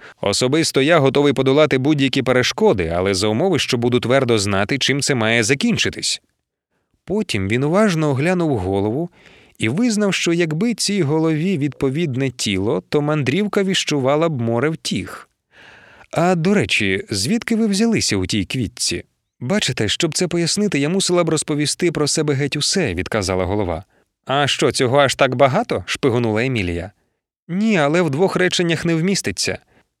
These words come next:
"Тоді прошу в десяти", сказав Бумблякевич. "Мушу ж я знати, що за чудо трагаю на плечах". "Гаразд, тоді слухайте. Я є донька пана Ліндера,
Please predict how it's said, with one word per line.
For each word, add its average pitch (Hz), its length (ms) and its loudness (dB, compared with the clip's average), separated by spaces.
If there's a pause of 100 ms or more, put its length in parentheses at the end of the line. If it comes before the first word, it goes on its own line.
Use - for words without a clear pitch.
(140)
"Тоді 156 260 -4
прошу 135 360 0
в 113 40 -2
десяти", 101 440 0
сказав 147 360 0
Бумблякевич. 151 720 -4
"Мушу 196 340 0
ж 208 80 0
я 233 100 2
знати, 135 300 0
що - 180 0
за 135 140 0
чудо 110 320 0
трагаю 98 500 2
на 98 120 -2
плечах". - 540 -6 (600)
"Гаразд, 214 640 2
тоді 233 220 0
слухайте. 113 540 -2 (600)
Я 208 300 2
є 190 420 2 (100)
донька 165 440 0
пана 160 280 -2
Ліндера, 104 540 -2